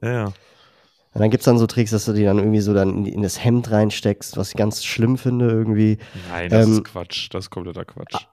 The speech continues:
Speaker 2: aber es gibt zum Beispiel, ähm, auch ein paar, äh, Leute auf Instagram so, die halt auch diesen Content machen.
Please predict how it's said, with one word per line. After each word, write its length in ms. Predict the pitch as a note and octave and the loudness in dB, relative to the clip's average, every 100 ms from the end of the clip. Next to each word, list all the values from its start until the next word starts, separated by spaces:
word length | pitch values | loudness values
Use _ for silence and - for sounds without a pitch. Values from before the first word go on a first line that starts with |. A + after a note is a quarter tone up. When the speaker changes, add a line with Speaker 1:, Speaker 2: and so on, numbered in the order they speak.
| _ _ _ _ C3+ | _ _ _ _ 2
Speaker 2:
aber 120 | D3+ | 2
es 80 | - | 0
gibt 140 | - | 0
zum 100 | C3+ | 4
Beispiel, 480 | A#2 - G#2+ G2 - | 4 4 2 2 2
ähm, 240 | G#2+ F#2 - | -2 -2 -4
auch 260 | G2+ - | -6 -4
ein 120 | A2 F#2 | -6 -2
paar, 420 | G2+ F#2 F2 - | -2 0 -2 -4
äh, 360 | - - - - - - | -4 -4 -6 -10 -14 -12
Leute 340 | - G#2+ C3+ | 0 4 4
auf 60 | A2+ | 2
Instagram 400 | C3+ E3 D#3+ D#3+ | 0 -2 -2 -2
so, 160 | C#3 B2 | 0 0
die 240 | G2+ G2+ | -2 -2
halt 240 | G2 G2 - | 0 -2 -2
auch 140 | G2+ | -4
diesen 220 | A2+ G#2 | -2 -2
Content 320 | - G2 F#2+ F2+ | -2 -2 -2 -2
machen. 300 | B2+ E3 | 0 -2